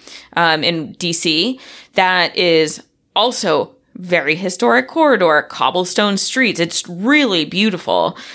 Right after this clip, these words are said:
But because of some of these older buildings and the very expensive rents, there's a little bit, you know, lack of flexibility there. So for the first time, we're gonna see a new development come in that's gonna bring in a whole bunch of new retail space.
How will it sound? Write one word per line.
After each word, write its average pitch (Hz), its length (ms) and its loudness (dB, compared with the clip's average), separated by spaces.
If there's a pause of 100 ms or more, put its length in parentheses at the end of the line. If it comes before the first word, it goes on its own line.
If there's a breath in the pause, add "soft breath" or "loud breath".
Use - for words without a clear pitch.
(140 loud breath)
But 214 240 0
because 214 460 -2
of 196 80 -2
some 180 160 -2
of 170 100 -2
these 160 180 -2
older 170 300 0
buildings 165 840 -2 (120)
and 180 400 0
the 170 80 2
very 160 260 4
expensive 151 540 -6
rents, 160 380 -2
there's 165 220 -2
a 160 60 -2
little 165 220 -2
bit, 156 400 0 (320)
you 180 140 -6
know, 135 220 -4
lack 160 400 -2
of 165 100 0
flexibility 175 760 0
there. 139 360 0 (240 loud breath)
So 190 260 2
for 185 160 0
the 175 80 4
first 240 460 -2
time, 214 400 2
we're 165 100 0
gonna 156 220 -2
see 156 520 0 (280 loud breath)
a 175 80 2
new 190 260 4
development 165 640 2
come 156 240 -2
in 147 260 2
that's 151 180 -2
gonna 156 200 -2
bring 156 220 0
in 151 100 -2
a 151 40 -2
whole 185 200 0
bunch 185 240 0
of - 100 -2
new 165 140 0
retail 170 440 0
space. - 560 -2